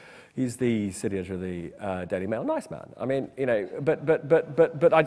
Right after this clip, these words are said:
on this, I just think he's a bit weird. He, he, he, he wrote a piece at the time saying that somehow I caused the, the,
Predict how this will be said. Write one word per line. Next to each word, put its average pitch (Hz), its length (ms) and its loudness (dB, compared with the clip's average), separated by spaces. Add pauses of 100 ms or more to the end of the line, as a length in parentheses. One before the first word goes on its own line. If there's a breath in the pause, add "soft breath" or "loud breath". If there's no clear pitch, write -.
(120)
on 175 100 6
this, 196 160 6
I 165 80 8
just 156 200 0
think 147 120 0
he's 127 100 -2
a 120 40 -4
bit 120 120 0
weird. 123 360 4
He, 139 80 2
he, 160 280 -4
he, 165 200 0
he 160 100 2
wrote 196 300 4
a 185 60 0
piece 151 320 -2
at - 60 -6
the 143 80 -6
time 98 800 0
saying 101 680 0 (1400 loud breath)
that 156 260 2
somehow 165 380 4
I 147 120 4
caused 147 560 2
the, 135 80 6
the, 127 420 2